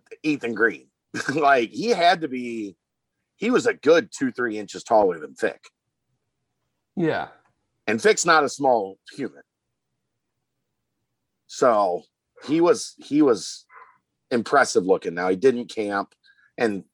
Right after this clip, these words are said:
Speaker 1: I mean, there were no defensive linemen there. The only thing the offensive linemen were doing were, like, footwork drills and, like, you know, how you look getting off the snap and things like that, which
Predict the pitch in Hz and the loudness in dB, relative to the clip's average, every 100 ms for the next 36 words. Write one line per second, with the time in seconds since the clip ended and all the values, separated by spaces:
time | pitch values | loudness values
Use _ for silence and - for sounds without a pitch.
0 | - 101 80 - - _ _ _ _ _ | -6 -4 -4 -10 -14 _ _ _ _ _
1 | _ _ _ _ _ _ _ _ _ _ | _ _ _ _ _ _ _ _ _ _
2 | _ - 139 151 151 143 131 123 110 104 | _ 2 6 8 6 4 -2 -2 -4 -4
3 | 98 110 104 82 82 98 110 120 107 123 | -2 -2 -4 -10 -6 -2 0 0 -2 -4
4 | 107 101 107 104 87 90 90 92 90 87 | -2 0 0 -2 -10 -12 -10 -8 -8 -6
5 | 85 85 87 82 82 78 80 - 117 95 | -2 -2 -4 -4 0 0 -2 0 0 4
6 | 92 - 95 90 82 85 85 - 85 80 | 2 2 0 2 2 -2 -6 -12 -10 -10
7 | 80 _ _ - 92 - 165 - _ _ | -10 _ _ -6 -2 -2 -4 -6 _ _
8 | - _ _ - 131 131 120 120 117 - | -20 _ _ 2 4 6 8 6 4 -2
9 | - - 90 127 120 117 107 - - 120 | -18 -16 0 0 2 2 2 0 -12 -2
10 | 113 104 - - 113 92 87 80 87 82 | 0 0 -2 -12 -10 -8 -10 -8 -4 -2
11 | 92 - 87 - - | -2 -4 -8 -8 -16